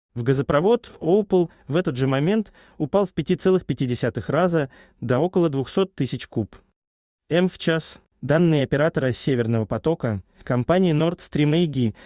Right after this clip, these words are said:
также подтверждают эти показатели. Ранее «Газпром» сообщал, что прокачка газа по «Северному потоку» будет остановлена с четырёх часов ровно тридцать первого августа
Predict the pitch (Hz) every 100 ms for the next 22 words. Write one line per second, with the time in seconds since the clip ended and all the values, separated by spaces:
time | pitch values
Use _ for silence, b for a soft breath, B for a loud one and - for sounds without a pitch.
0 | B - 156 156 156 - - 123 113 120
1 | 113 113 113 - 113 107 104 98 101 92
2 | _ _ _ _ _ _ _ - 190 185
3 | 151 127 - 131 117 - 120 - 160 180
4 | 185 B B - - 135 139 143 135 -
5 | 127 139 131 135 - 165 156 151 143 139
6 | 131 180 165 151 B B 156 170 170 151
7 | - 139 165 165 156 135 - 147 135 127
8 | - 135 180 185 - _ b - 143 165
9 | 170 - 165 - - 147 131 123 131 127
10 | 123 107 127